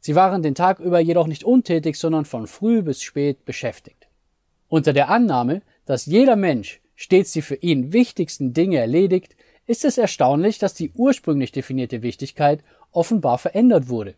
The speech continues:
Die Priorität im Tagesverlauf entsprach nicht der Priorität auf der Aufgabenliste. Doch warum ist das so? Wie kann es dazu kommen,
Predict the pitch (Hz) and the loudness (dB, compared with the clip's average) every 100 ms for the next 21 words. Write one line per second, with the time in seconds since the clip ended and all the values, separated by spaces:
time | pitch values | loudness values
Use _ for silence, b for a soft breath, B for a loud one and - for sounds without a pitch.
0 | _ _ _ _ 180 160 180 151 127 - | _ _ _ _ -4 2 4 4 2 0
1 | 180 147 117 202 254 220 - 127 120 156 | 0 0 -2 -2 -2 -4 -2 0 2 0
2 | - b b - 208 - 131 - 202 269 | -2 b b -12 -8 -2 -2 0 0 0
3 | - 143 - 143 131 131 147 139 147 - | 0 -4 -2 -2 -2 -2 -2 -2 -2 -4
4 | 190 202 240 - 165 131 117 - - - | -4 0 0 2 2 2 -2 -8 -14 -20
5 | _ _ _ _ _ - 147 147 156 165 | _ _ _ _ _ 0 0 4 4 2
6 | 226 - 214 170 135 107 - _ _ _ | -2 -2 -2 -2 -4 -8 -10 _ _ _
7 | 151 147 247 285 - 202 180 156 208 240 | -4 2 2 4 2 0 -2 -2 2 2
8 | 208 | 0